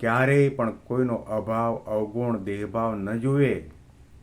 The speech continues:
એના પ્રત્યે અનાદર, તિરસ્કારની ને ઈર્ષાની ભાવના ન જાગે.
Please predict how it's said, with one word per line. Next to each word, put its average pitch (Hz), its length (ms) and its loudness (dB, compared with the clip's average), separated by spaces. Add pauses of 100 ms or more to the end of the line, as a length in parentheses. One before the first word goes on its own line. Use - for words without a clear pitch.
(1400)
એના 131 300 2
પ્રત્યે 131 460 -2
અનાદર, 123 540 2
તિરસ્કારની 120 840 -2
ને 117 120 0
ઈર્ષાની 113 520 -4
ભાવના 104 480 -4
ન 92 220 -6
જાગે. 98 600 -8